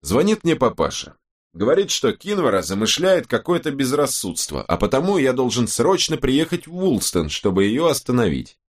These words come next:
Ну, я, конечно, спросил, почему эта миссия возлагается на меня". "В Чизуэлл-хаусе ты нам этого не сказал", заметила Робин, отрываясь от своих записей.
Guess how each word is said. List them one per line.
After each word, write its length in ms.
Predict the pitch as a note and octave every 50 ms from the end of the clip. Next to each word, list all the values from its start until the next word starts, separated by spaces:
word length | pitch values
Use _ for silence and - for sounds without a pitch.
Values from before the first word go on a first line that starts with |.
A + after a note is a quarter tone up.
| _ _ _ _ _ _ -
Ну, 160 | A#3 A#3+ A3
я, 160 | F#3 D#3+ C3+
конечно, 440 | - - C3 B2+ B2+ A2+ - - A#2+
спросил, 480 | - - A#2+ A2+ G2+ - - G3 D#3+ -
почему 440 | - E2+ - F#2+ F#2 G2+ G#2 G#2
эта 180 | G2 F2 - F2+
миссия 360 | F2+ G#2+ C3 A2+ - - G2+
возлагается 640 | F#2 G#2 F2 G2 F#2 F2 D#2+ G2 G#2 G#2 - - G#2+
на 80 | G#2 A2
меня". 380 | A2 G#2 F2+ D2+ B1+ - - - _ _ _ _ _ _ _ _ _ _ _ _ _ _ _ _ _ _ _ _ _ _ _ _ _
"В 60 | - -
Чизуэлл-хаусе 960 | - - B2+ A#2+ G#2 A#2 A2+ G#2+ G#2 - - C#3+ C#3 B2+ G2+ - - - -
ты 160 | - G#2+ G#2
нам 180 | A2 G#2+ A2+
этого 220 | B2 A#2 A#2 A#2 A#2+
не 140 | A#2+ B2 B2
сказал", 540 | - - C#3+ C#3 A#2 F#2 C#2 A1+ - - _ _ _ _ -
заметила 520 | E2 E2 F2 F2+ F2 E2 - F2 D#2+ D#2+
Робин, 340 | - B2+ C3+ C3+ C3 B2+ -
отрываясь 520 | - G2+ - - F2+ E2+ F#2 G2 F#2+ - -
от 140 | - F2+ -
своих 340 | - E2 E2 F2+ F#2+ E2+
записей. 520 | D#2 D2+ C2 - - - - - - -